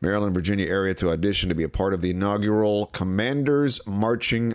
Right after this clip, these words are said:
Band. And I guess they're gonna come back with a new fight song. I don't know if you've noticed this. They're still going with the H T T C instead of H T T R.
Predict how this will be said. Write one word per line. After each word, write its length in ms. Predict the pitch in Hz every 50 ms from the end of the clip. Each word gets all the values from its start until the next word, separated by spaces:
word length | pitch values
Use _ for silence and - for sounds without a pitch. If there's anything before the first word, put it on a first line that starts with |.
| - -
Band. 580 | 98 92 104 107 110 107 101 92 85 85 85
And 100 | - 87
I 60 | 87
guess 260 | 90 92 101 104 - -
they're 120 | 92 92
gonna 180 | 92 85 82 80
come 220 | - - 95 95
back 280 | 92 98 98 95 - -
with 140 | 90 -
a 120 | 85 80 78
new 420 | 82 90 98 101 101 101 98 - - - - - - - _ _
fight 320 | - - - 131 160 139 -
song. 480 | - 143 147 147 147 147 151 131 131 - - _ _ _ _ _ _ _ _ _ - - - - - _ _ _ _ _ _ _ _ _ _ - - - - - - - - - - - - _ -
I 60 | -
don't 100 | 98 101
know 140 | 104 107 107
if 120 | 101 - -
you've 160 | 92 85 82
noticed 320 | 98 117 123 123 117 -
this. 160 | 120 113 95
They're 120 | - 90 85
still 360 | - - - 107 104 101 101
going 300 | 92 - 101 98 98 98
with 120 | 98 90 -
the 160 | - - - -
H 500 | 101 107 110 98 - - - - - -
T 200 | - - 110 95
T 280 | - - - 104 101
C 580 | 98 - - - - 117 120 120 123 123 127 120
instead 360 | 101 92 92 - - 101 101
of 140 | 101 95 87 -
H 280 | 107 113 113 - - -
T 180 | - - 113
T 320 | 101 - - - 104 95 85
R. 460 | - 98 107 120 127 135 139 131 123